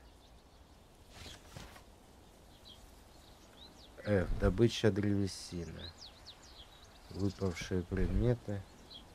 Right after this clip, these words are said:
Откуда она взялась? Так, ладно, хорошо, пойдём по-,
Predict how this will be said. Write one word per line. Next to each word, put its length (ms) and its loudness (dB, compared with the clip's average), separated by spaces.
Откуда 420 -4
она 160 0
взялась? 440 -4
Так, 260 12
ладно, 340 12
хорошо, 400 10
пойдём 520 12
по-, 1700 12